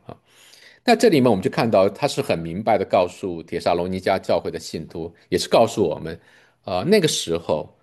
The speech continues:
和那个日子不是我们能够明白的啊。但是呢，我们应该做的是什么呢？我们应该做的是要警醒，要敬虔度日，同时呢，呃，警醒本身就是一个表明一个预备，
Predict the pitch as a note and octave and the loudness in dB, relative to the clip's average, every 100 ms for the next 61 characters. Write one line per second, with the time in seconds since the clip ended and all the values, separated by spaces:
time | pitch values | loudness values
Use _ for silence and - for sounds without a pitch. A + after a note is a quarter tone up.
0 | _ - A#2+ D#3 B2+ D#3 D#3 E2 D#2 A#2 | _ -4 0 0 0 0 -2 -2 -8 -4
1 | B2+ D#2 D#2+ G2 F2 D#2 D2+ E2+ D2+ - | -2 -4 -6 -6 -6 -6 -10 -6 -6 -8
2 | - - - - _ - - E3+ - D3 | -16 -18 -20 -20 _ -18 0 0 2 0
3 | F#2+ G2+ B2 F2+ A2 D3+ E3+ - - F#2+ | 0 -2 -2 -2 0 0 0 2 2 0
4 | - - D2+ D#2+ E2 G#2 G2 A2+ C3 D#3 | -10 -10 -12 -12 -14 -10 -8 -4 -2 0
5 | G2+ F2+ - F#2 - F#2 G#2 - E2+ D#2 | 0 -2 -4 -4 -4 -4 -4 -6 -10 -14
6 | _ _ _ - F#2 - D#3+ G#2+ G2 G2+ | _ _ _ 0 0 2 0 0 0 -2
7 | C3 G2+ G2 F2 - _ A2 A#2 A#2+ F2+ | -2 -4 -4 -8 -10 _ -4 -2 -2 -4
8 | E2+ - _ _ _ _ - F2+ E2+ E3+ | -4 -10 _ _ _ _ -8 -6 -2 0
9 | F3+ F3+ D#3+ - B2+ C3+ B2 G#2+ - - | 0 0 -2 0 -2 -2 -2 -2 -2 -10
10 | G2 F#2+ F#2 D#2+ D#2+ - _ _ _ _ | -10 -4 -2 0 -4 -8 _ _ _ _
11 | _ _ _ _ - F#2+ F2 A2+ C3 D3 | _ _ _ _ -4 -4 0 0 0 2
12 | C#3+ - E2+ | 0 0 -8